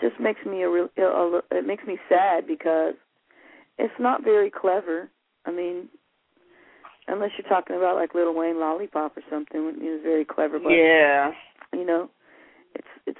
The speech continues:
Speaker 1: not a lot of really clever music. And I always challenge the young people that I meet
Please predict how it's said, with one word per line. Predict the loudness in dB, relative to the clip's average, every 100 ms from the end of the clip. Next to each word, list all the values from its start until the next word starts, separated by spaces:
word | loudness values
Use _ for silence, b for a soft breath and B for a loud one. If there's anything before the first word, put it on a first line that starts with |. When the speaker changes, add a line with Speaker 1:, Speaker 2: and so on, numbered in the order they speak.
| -2
Speaker 1:
not | 0 2
a | 2
lot | 2 0
of | -2
really | -2 -4 -6 0
clever | 0 0 -4 -6 -12 _ _ _
music. | -8 -4 -2 -4 -8 -10 -20 _ _ _ _ b b b b b -8
And | -2
I | 2 2
always | 2 0 -2 -2
challenge | 0 0 -4 -4
the |
young | -2 -2 -4
people | -8 -4 -2
that | -2 -2
I | -2
meet | -2 -4